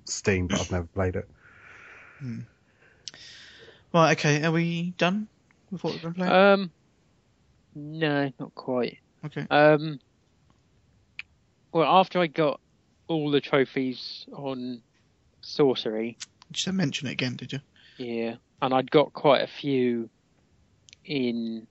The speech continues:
Speaker 3: Tomb Raider.
Speaker 2: Hmm.
Speaker 3: I kind of felt that maybe I should try and get as many as I could.
Speaker 2: <laughs>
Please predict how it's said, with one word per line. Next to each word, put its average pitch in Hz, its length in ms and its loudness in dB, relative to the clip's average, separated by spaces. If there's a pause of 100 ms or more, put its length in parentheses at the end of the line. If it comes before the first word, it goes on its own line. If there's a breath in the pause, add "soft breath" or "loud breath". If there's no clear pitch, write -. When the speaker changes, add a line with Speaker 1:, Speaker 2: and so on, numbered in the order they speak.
(680)
Speaker 3:
Tomb 131 380 2
Raider. 110 440 -4 (480)
Speaker 2:
Hmm. 160 140 -6 (600)
Speaker 3:
I 127 80 -6
kind 131 260 2
of 113 100 0
felt 131 420 4
that 120 100 -8
maybe 120 280 0
I 113 60 2
should 113 200 -8
try 120 220 -2
and 117 100 -8
get 120 200 2 (180)
as - 120 -18
many 113 220 -8
as 110 80 -6
I 110 80 -2
could. 120 360 -4
Speaker 2:
<laughs> - 60 -20